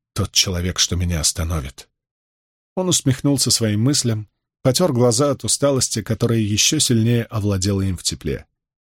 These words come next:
«Когда-то я вскарабкался на скалу, чтобы добыть орлёнка», — продолжал Темуджин.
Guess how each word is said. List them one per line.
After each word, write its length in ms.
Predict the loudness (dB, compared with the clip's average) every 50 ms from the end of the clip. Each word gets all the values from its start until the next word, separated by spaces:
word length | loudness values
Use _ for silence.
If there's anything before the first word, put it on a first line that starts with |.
| _ _ _ _
«Когда-то 680 | -2 0 2 2 4 4 2 2 0 -4 -4 -6 -10 _ _ _ _ _ _ _ _ _
я 160 | 2 2 4
вскарабкался 720 | 2 2 0 2 2 2 0 -2 -2 -2 0 0 2 2 2
на 100 | 2 2
скалу, 340 | 2 2 2 2 4 4
чтобы 300 | 2 2 0 0 0 0
добыть 360 | 0 0 2 2 2 0 2 0
орлёнка», — 640 | -2 0 0 0 0 -2 -2 -4 -6 -10 -12 -12 -14 _ _ _ _ _ _ _
продолжал 500 | 0 2 4 4 4 4 4 2 2 0
Темуджин. 600 | 0 0 2 2 2 2 0 -2 -2 -4 -8 -10